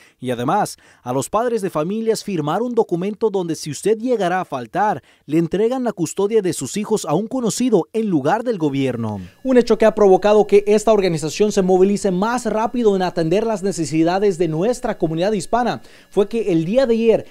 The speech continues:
ellos recibieron un reporte que en el sur de California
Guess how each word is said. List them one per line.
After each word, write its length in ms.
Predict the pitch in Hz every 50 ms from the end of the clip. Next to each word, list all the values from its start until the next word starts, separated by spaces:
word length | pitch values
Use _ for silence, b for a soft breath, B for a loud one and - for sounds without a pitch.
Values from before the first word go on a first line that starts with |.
| b b b
ellos 240 | b 131 156 202 214
recibieron 420 | 220 220 196 - 196 196 208 208
un 180 | 208 220 220 220
reporte 400 | 214 180 - 214 214 208 - 208
que 100 | - 196
en 40 | 170
el 140 | 160 147 143
sur 240 | - - 240 269
de 100 | 277 247
California 680 | - 175 156 151 147 - 196 226 220 208 202 160 131